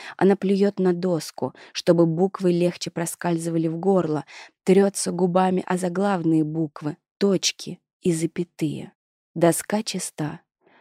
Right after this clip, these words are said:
Рот Элен окрасился во все цвета радуги. Она возвращается за свою парту у дальней стены класса, напротив дровяной печи. Элен ждет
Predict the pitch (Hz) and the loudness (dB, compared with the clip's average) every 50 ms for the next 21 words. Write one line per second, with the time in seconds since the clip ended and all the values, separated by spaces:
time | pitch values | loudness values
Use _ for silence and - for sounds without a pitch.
0 | _ _ _ - 160 170 165 160 - _ - 160 156 151 156 165 190 214 226 233 | _ _ _ 4 6 6 6 6 2 _ -2 0 0 2 2 2 0 -2 -4 -8
1 | _ _ _ _ _ _ _ _ 202 190 - 233 240 240 - 240 226 - - 202 | _ _ _ _ _ _ _ _ -2 0 0 -2 -2 -2 -4 -4 -6 -4 -4 -2
2 | 190 185 175 - - - 202 196 - - 165 160 - 175 180 165 160 151 147 147 | -2 -2 -2 -2 -4 -4 -4 -4 -2 -4 -4 -4 -2 -2 -2 -2 -2 -4 -4 -4
3 | 156 139 156 151 - _ _ - _ _ - 214 214 214 214 202 190 - _ - | -4 -4 -4 -6 -6 _ _ -20 _ _ 2 4 4 6 4 4 2 0 _ -4
4 | 190 196 190 190 185 170 - - 190 185 175 160 _ - 147 147 139 - - 156 | -4 -2 0 -2 -2 -2 -2 -2 -2 -2 -2 -4 _ -8 -8 -8 -8 -6 -2 -2
5 | 156 147 147 _ 185 - 196 190 _ - 156 _ - 160 151 165 156 156 156 151 | -2 -2 -2 _ -2 -2 -2 -2 _ -8 -8 _ -4 0 2 2 4 4 2 2
6 | 151 147 - _ - 160 156 147 _ - 151 147 135 156 - - - 175 _ _ | 0 -2 -6 _ -2 -2 -2 -2 _ -8 -10 -10 -10 -10 -12 -14 -16 -18 _ _
7 | _ _ _ - - - - _ 175 185 160 - 214 220 233 - - 226 - - | _ _ _ -20 -20 -20 -8 _ 2 2 2 2 -2 -2 -2 -4 -8 -10 -10 -12
8 | - _ _ _ - 175 180 175 160 165 160 160 160 165 160 160 170 180 _ _ | -20 _ _ _ -2 2 2 4 4 4 2 2 2 2 0 -2 -4 -6 _ _
9 | - 196 156 _ - - - 156 151 _ _ _ _ _ _ _ _ _ _ _ | -6 -6 -6 _ -10 -10 -10 -12 -16 _ _ _ _ _ _ _ _ _ _ _
10 | _ _ _ 233 240 262 269 254 214 185 175 165 190 190 190 190 _ - | _ _ _ 2 4 4 4 4 2 0 0 2 2 2 2 0 _ -16